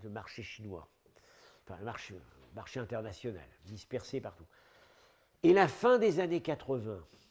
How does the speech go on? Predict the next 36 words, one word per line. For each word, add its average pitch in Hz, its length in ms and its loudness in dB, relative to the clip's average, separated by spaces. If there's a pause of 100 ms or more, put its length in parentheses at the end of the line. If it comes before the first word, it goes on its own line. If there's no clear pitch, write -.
(160)
où 123 120 -2
on 135 60 -2
voit 147 200 2
apparaître 139 480 -2
le 123 60 -4
lit 127 160 -6
Miho, 113 440 -6 (680)
et 160 120 2
puis 156 220 -6
dans 139 120 0
les 156 180 2
années 156 180 2
qui 131 180 -8
suivent, 110 540 -8
plusieurs 127 380 -2
lits 123 160 0
trouvés 95 320 -10
en 113 100 -10
fouille, 208 420 -8 (680)
on 135 120 0
n'a 214 140 6
strictement 160 640 2
rien 139 320 2
trouvé 131 420 -4
en 101 100 -8
Chine. - 240 -16 (720)
Euh, 139 140 0
il 127 60 -4
y 131 40 -2
en 135 80 -4
a 131 80 -2
eu, 131 100 -2 (120)
il 143 60 -2
y 139 40 4
en 139 120 2
a 135 120 2